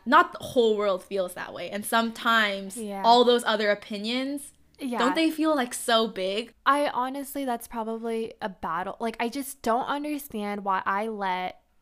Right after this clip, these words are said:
Speaker 2: so many people that are honestly meaningless to me or have no connection to me have such a louder voice than everyone that truly cares and loves me. You know, like, why am I trying to convince these people to like me even more when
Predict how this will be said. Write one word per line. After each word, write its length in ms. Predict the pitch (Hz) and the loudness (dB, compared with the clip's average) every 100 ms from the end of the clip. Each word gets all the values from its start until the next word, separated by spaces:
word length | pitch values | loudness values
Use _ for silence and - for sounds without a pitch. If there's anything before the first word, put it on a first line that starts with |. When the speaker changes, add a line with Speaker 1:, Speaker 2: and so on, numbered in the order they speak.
| - | -20
Speaker 2:
so 260 | 240 - 214 | -12 -6 -4
many 160 | 233 | -4
people 380 | 247 233 202 196 | -6 -6 -4 -6
that 320 | 190 196 185 - _ _ _ _ _ _ _ | -2 0 -2 -6 _ _ _ _ _ _ _
are 220 | 320 339 - - - | 4 4 -2 -20 4
honestly 420 | 302 370 440 403 | 8 8 6 4
meaningless 560 | 349 349 427 381 247 247 | 4 4 4 4 4 2
to 140 | - 240 | -4 -4
me 340 | 208 202 240 | -2 -2 -4
or 180 | 233 240 | -2 0
have 180 | 262 240 | 0 0
no 320 | 247 294 190 - - | 2 2 0 -4 -6
connection 540 | 294 294 330 - 269 | 0 2 2 -2 -4
to 140 | 247 240 | -6 -6
me 440 | 208 202 208 - _ _ _ - - _ | -6 -4 -6 -8 _ _ _ -20 -20 _
have 200 | - 294 | -2 -2
such 200 | 269 269 302 | 0 -2 0
a 60 | |
louder 380 | 254 226 240 247 | 2 4 4 0
voice 520 | 220 233 220 202 226 | -2 -2 -2 -2 -6
than 160 | 233 220 | -6 -4
everyone 400 | 214 226 226 220 | -2 -2 -2 -2
that 140 | 208 | -2
truly 320 | - 226 208 | -4 -6 -6
cares 340 | 208 220 208 202 | -6 -6 -6 -6
and 80 | 208 | -2
loves 300 | 220 240 220 | -2 -2 -6
me. 200 | 190 - | -14 -14
You 120 | - 240 | -10 -6
know, 120 | 233 | -4
like, 140 | 247 - - | -4 -6 -6
why 220 | - 233 269 | 4 6 6
am 100 | 269 | 2
I 120 | 269 | -2
trying 180 | 269 254 | -2 -4
to 80 | |
convince 400 | 247 240 233 269 | -2 -4 -2 -4
these 200 | - 233 - | -6 -10 -8
people 300 | 214 214 214 | -10 -8 -10
to 100 | 233 | -8
like 320 | 202 196 196 | -6 -6 -6
me 240 | 214 208 202 | -8 -6 -6
even 240 | 196 190 | -6 -6
more 380 | 214 294 214 - - - _ _ | -4 -4 -4 -8 -20 -20 _ _
when 320 | 240 247 240 | -2 -2 -2